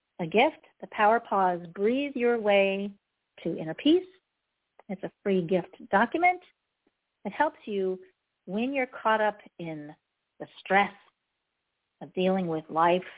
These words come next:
dealing with relationships, and you don't feel like you can be yourself, then breathing is a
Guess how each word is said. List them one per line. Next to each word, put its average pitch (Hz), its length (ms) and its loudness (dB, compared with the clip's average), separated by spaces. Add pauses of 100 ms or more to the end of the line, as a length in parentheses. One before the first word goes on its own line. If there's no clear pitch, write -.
(1120)
dealing 175 360 0
with 165 160 -2
relationships, 170 760 0 (520)
and 180 100 -6
you 180 60 0
don't 202 200 2
feel 202 140 4
like 190 160 4
you - 100 -20
can 175 120 -2
be 185 80 2
yourself, 160 420 0 (680)
then 160 220 -4
breathing 185 640 4
is 170 100 -4
a 170 100 -4